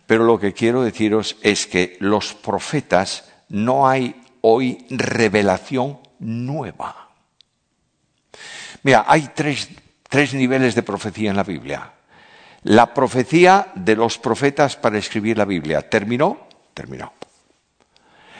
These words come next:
La, el ejercicio de un don que es aliento, exhortación, consolación. ¿Está operativo? Sí.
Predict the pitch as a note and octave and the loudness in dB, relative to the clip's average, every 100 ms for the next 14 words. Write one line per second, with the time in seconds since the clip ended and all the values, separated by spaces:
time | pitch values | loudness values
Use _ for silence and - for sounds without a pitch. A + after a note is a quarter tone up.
0 | - D3 E3 F#3 G3+ F#3+ - - _ _ | 4 10 12 12 8 6 -2 -20 _ _
1 | _ _ _ - E3 D#3+ D#3+ D3 B3 A#3 | _ _ _ 6 6 6 4 2 -2 -2
2 | F3+ D#3+ C3+ D3+ F3+ C#3+ D#3+ F#3+ F#3 - | 2 2 4 4 4 4 4 4 -2 0
3 | D3+ D#3 E3 - - - _ _ _ - | 4 4 4 -2 -6 -20 _ _ _ 6
4 | B2 B2+ G#3 A3+ F#3 F3+ D#3+ A#2+ D3 A#2+ | 6 6 4 4 0 0 0 0 0 2
5 | B2+ - E3 E3+ D#3+ D3+ D3 D3+ C3+ E3+ | 2 2 0 2 2 4 6 6 6 4
6 | G2 - - _ - - - B2+ C#3 A3 | 4 -2 -20 _ -20 -18 4 4 6 2
7 | A#3+ F#4 B4+ - D#3+ - | 4 2 2 0 -2 -4